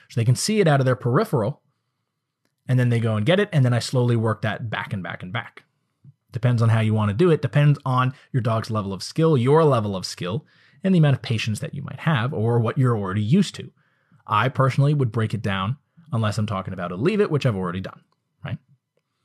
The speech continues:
You have to teach it first. You want your dog to spin off to the side and go get something. Then you have to teach them first to spin, right? And this is where the fancy luring comes from. When someone has a lot of treats in their hand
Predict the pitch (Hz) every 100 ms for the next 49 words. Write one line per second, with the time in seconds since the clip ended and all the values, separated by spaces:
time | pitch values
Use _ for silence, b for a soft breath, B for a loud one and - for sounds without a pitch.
0 | _ b b 127 131 143 123 123 104 -
1 | - - 117 120 120 117 113 - - 135
2 | 131 - 131 - 143 151 135 110 90 85
3 | 85 82 147 b b - 90 85 98 113
4 | - 87 110 107 135 151 117 - 135 104
5 | 107 _ _ _ _ _ _ - 104 139
6 | 160 185 143 156 143 127 127 - 147 143
7 | 131 113 123 131 143 151 147 151 151 113
8 | 104 127 117 113 107 110 117 - 120 -
9 | 107 110 120